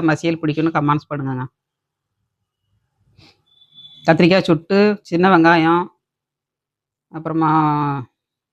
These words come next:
பச்சை மிளகா, புளி கரைசல் எல்லாம் விட்டு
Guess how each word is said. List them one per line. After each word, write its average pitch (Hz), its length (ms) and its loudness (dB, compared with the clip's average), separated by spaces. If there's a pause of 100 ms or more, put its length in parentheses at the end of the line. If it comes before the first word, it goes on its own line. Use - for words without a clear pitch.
(240)
பச்சை 160 260 -6
மிளகா, 156 260 2 (240)
புளி 165 220 0 (140)
கரைசல் 147 360 -2
எல்லாம் 147 200 -2
விட்டு 170 260 -8